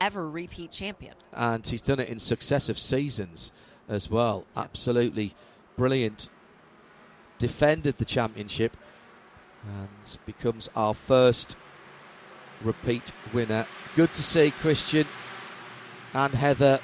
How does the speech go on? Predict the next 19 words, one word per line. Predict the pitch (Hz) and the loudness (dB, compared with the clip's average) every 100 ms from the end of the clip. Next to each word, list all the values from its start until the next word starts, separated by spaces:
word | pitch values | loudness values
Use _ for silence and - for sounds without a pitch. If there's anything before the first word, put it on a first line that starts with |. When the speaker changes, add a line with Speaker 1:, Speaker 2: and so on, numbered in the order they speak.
| - | 2
Speaker 2:
both | 143 143 143 - - - - - - 135 | 4 6 4 0 -14 -16 -16 -16 -6 -2
making | 139 147 131 | -2 -2 -2
their | 135 131 | 2 4
way | 139 135 131 131 - - - - - - - - - - - | 6 6 6 4 -4 -16 -16 -16 -16 -16 -16 -16 -16 -14 -2
pretty | 170 160 | 0 4
much | 147 156 | 4 6
unaided | 147 147 139 | 6 6 6
out | 135 139 | 6 6
of | 143 - | 4 6
their | 139 131 143 | 8 8 4
M | 135 | 0
X | 120 | 2
five. | - 131 - - - - | 4 4 4 -10 -12 -8
Uh, | - - - | -8 0 8
look, | 175 - - - - - - - - - - - - - - - - 156 | 8 6 -6 -16 -16 -16 -16 -18 -18 -18 -18 -18 -18 -16 -16 -16 -4 4
these | 185 170 | 6 8
are | 175 151 | 8 8
very | 120 165 190 185 | 10 10 10 4
small, | - 170 160 147 143 | 0 4 6 8 6